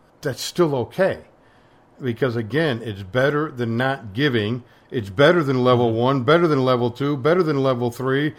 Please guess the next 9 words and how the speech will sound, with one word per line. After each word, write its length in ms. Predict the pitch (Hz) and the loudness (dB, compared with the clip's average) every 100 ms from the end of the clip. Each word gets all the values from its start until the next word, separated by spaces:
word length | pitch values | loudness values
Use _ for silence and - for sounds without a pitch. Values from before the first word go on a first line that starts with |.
| - - - _ | -16 -20 -20 _
It 140 | 135 120 | 2 6
is 280 | 185 180 151 | 6 4 4
level 300 | 147 131 120 | 4 4 -2
four 480 | - 127 127 147 - | 0 0 2 2 2
and 400 | 131 127 117 - - | 0 0 -2 -8 -8
has 240 | 127 147 110 | 0 2 4
room 320 | 123 143 131 | 4 4 4
for 180 | 135 123 | 2 2
improvement. 560 | 104 123 107 90 85 | 2 2 2 -2 -10